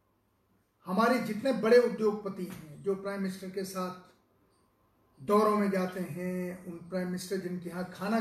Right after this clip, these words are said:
खाने जाते हैं, जो प्राइम मिनिस्टर को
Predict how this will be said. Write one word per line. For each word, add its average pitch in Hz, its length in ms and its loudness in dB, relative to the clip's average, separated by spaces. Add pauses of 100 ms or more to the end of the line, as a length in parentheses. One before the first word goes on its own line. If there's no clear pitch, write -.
खाने 185 260 -4
जाते 170 300 -6
हैं, 180 600 -8 (320)
जो 214 140 6
प्राइम 202 300 -2
मिनिस्टर 196 360 -2
को 190 540 -4